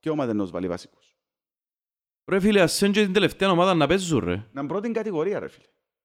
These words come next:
Speaker 2: Φίλε, εγώ πιστεύω ότι, ας πούμε, ο Σταύρος ο Γεωργιού θα παίζει, αν μένει κάθε μάτσο βασικός,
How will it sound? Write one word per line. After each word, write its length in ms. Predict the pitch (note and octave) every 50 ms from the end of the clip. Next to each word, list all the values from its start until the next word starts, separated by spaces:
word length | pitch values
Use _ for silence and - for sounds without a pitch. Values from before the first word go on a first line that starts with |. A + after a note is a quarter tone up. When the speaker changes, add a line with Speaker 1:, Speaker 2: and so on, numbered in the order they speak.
| _ _ _ _ _ _ _
Speaker 2:
Φίλε, 120 | - D#3
εγώ 140 | D#3+ D3+ D#3
πιστεύω 300 | D#3 D#3+ - - D3 -
ότι, 120 | - C3 A#2
ας 140 | A2 - -
πούμε, 160 | - A#2+ A#2
ο 20 |
Σταύρος 360 | A2 - - B2+ A2+ A#2+ A#2
ο 40 | A2+
Γεωργιού 320 | A2+ A2 G#2 G#2 G#2 A2 G#2+
θα 180 | - - A#2
παίζει, 680 | F#2+ A2+ A2 G2+ G2 G2 G2+ A2 G#2+ G#2 G2 F#2 F2 - _ _ _ _ _ _ _ _ _ _ _ _ _ _ _ _ _ _ _
αν 120 | _ A#2
μένει 220 | B2+ C#3+ D3+ D#3 D3
κάθε 200 | C3 C#3+ C3+ C3
μάτσο 220 | B2 B2 - -
βασικός, 600 | A#2 A#2+ G2+ A2 F#2 A#2+ A#2+ A#2 A2 G2 - -